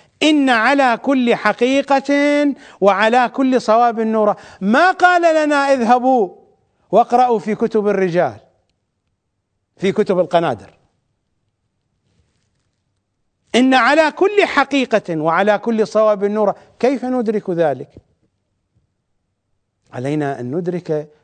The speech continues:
خصوصية حديثهم. كيف ندرك خصوصية حديثهم؟ أن ندرك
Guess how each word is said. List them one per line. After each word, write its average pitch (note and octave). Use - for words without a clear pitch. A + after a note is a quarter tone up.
خصوصية D#3+
حديثهم. F#3
كيف F3+
ندرك F#3
خصوصية E3+
حديثهم؟ D#3
أن D#3+
ندرك F#3